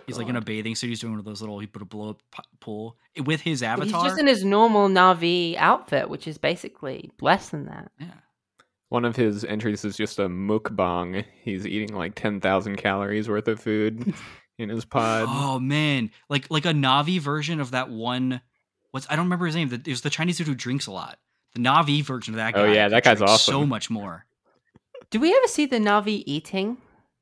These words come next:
Speaker 1: Yes. Uh, when, when Jake Sully first gets told he's, "Okay, you can join." 'Cause, uh, when he goes to the tribe, they, they don't want, they don't trust him. Then they're like, "Wait, you're dumb. We do trust you."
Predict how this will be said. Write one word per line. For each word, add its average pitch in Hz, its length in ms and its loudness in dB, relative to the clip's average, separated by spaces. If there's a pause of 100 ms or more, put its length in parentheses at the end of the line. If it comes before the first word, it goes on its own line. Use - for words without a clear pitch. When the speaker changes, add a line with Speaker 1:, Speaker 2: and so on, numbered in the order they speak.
Speaker 1:
Yes. 139 540 0
Uh, 117 200 -2 (100)
when, 139 340 0
when 131 340 -2
Jake 151 220 -2
Sully 160 200 -4
first - 500 -8
gets - 180 -6
told 131 280 -6
he's, 113 220 -8 (340)
"Okay, 143 200 0
you 131 180 2
can 123 200 0
join." 107 380 -6 (420)
'Cause, 143 180 0
uh, 131 180 2
when 143 200 2
he 147 100 4
goes 160 220 0
to 165 40 -4
the 170 80 -2
tribe, 143 380 -2
they, 117 180 -2
they 113 140 -6
don't 123 240 -6
want, 117 300 -8
they 120 80 -6
don't 123 100 -8
trust - 280 -8
him. 110 240 -6 (300)
Then 139 120 0
they're 131 80 2
like, 123 140 2
"Wait, 151 200 2
you're 135 100 0
dumb. 117 420 0
We 117 100 -2
do 127 180 0
trust 113 340 -6
you." 95 180 -12